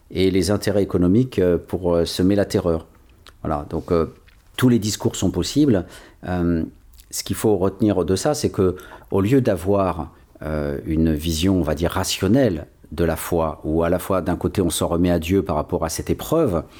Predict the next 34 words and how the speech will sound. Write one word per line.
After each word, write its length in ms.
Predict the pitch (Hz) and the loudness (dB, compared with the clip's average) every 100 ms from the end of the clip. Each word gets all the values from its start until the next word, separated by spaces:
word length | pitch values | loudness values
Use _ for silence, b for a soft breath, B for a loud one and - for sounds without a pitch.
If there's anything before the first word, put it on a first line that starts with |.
| B B - | B B -12
euh, 400 | 78 80 78 78 | -8 -4 -4 -2
où 200 | 80 82 | -2 -2
la 100 | 80 | -2
plupart 380 | 73 87 90 80 | -2 -6 -4 -2
des 180 | 82 80 | 0 0
gens 160 | 78 | -2
du 120 | 76 101 | 0 4
monde 280 | 151 139 | 6 4
sont 180 | - 92 | 2 0
aussi 280 | 85 - 98 | -2 0 -2
dans 140 | 85 | -2
cette 240 | - 80 - | -2 -4 -4
logique 240 | 80 82 | -4 -2
de 100 | 78 | 0
l'épreuve. 560 | 78 76 139 143 101 80 B B B - | 0 -2 -2 0 -2 -6 B B B -8
Peut-être 300 | - 95 - | -4 -4 -2
que 100 | 95 | -4
Dieu 240 | 87 101 | 0 2
nous 180 | 92 82 | 2 -2
envoie 180 | 76 80 | -2 0
une 120 | 78 | 0
épreuve. 480 | 76 - 156 107 73 - | -2 -2 0 -2 -6 -10
C'était 280 | - - 87 | -10 -4 -2
aussi 200 | 80 85 | -2 0
le 120 | 85 | 0
cas 160 | 92 85 | 0 -2
des 100 | 82 | 0
Juifs 280 | 85 92 | 0 0
dans 100 | 82 | 0
les 80 | 76 | -2
camps 160 | - 76 | -2 -2
de 40 | |
la 80 | 78 | 2
mort. 460 | 107 147 117 76 | 2 2 0 -2